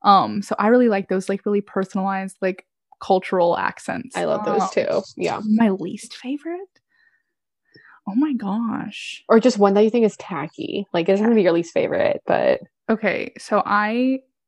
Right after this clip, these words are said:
Speaker 1: I do love minimalism.
Speaker 2: Mm-hmm.
Speaker 1: Um, so, like,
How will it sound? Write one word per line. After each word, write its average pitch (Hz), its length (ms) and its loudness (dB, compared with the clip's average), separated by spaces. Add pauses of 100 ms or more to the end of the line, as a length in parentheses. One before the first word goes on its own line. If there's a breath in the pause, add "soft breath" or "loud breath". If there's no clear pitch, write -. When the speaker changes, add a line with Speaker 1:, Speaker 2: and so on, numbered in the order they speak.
(100)
Speaker 1:
I 214 100 4
do 208 280 2
love 226 260 0
minimalism. 214 800 -2 (560)
Speaker 2:
Mm-hmm. 180 320 2
Speaker 1:
Um, 190 440 4
so, - 200 -4
like, 196 300 -2